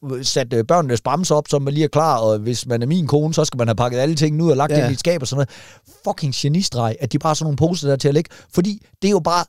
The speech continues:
Speaker 1: absolut hyggepacificering
Speaker 2: Ti
Speaker 1: af et barn.
Speaker 2: minutter.
Speaker 1: "Værsgo, du kan lige samle den der." Godt, så åbner de sådan en pose. Så, så er de allerede glade for at
Speaker 2: Ja.
Speaker 1: være på hotellet. Wey, så har man lige fået en lille ting. Prøv at se min kænguru, eller hvad fuck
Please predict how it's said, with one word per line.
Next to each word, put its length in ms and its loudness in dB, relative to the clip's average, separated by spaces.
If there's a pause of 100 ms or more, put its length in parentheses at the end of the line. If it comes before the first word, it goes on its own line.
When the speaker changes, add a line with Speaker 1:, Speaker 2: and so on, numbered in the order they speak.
(420)
Speaker 1:
absolut 460 0 (440)
hyggepacificering 720 0
Speaker 2:
Ti 120 2
Speaker 1:
af 40 6
et 120 2
barn. 200 4
Speaker 2:
minutter. 240 4 (200)
Speaker 1:
"Værsgo, 320 2 (300)
du 140 0
kan 100 4
lige 140 2
samle 260 2
den 220 4
der." 160 4 (300)
Godt, 200 2 (160)
så 120 0
åbner 260 4
de 120 -4
sådan 160 2
en 40 -4
pose. 280 0 (260)
Så, 200 -8
så 120 2
er 40 4
de 100 2
allerede 260 4
glade 220 6
for 120 2
at 60 4
Speaker 2:
Ja. 40 4
Speaker 1:
være 100 6
på 80 0
hotellet. 480 2
Wey, 260 2
så 120 2
har 40 4
man 100 0
lige 120 2
fået 220 6
en 40 -4
lille 200 -2
ting. 220 2
Prøv 100 0
at 60 4
se 140 0
min 220 2
kænguru, 520 2
eller 120 4
hvad 140 2
fuck 220 0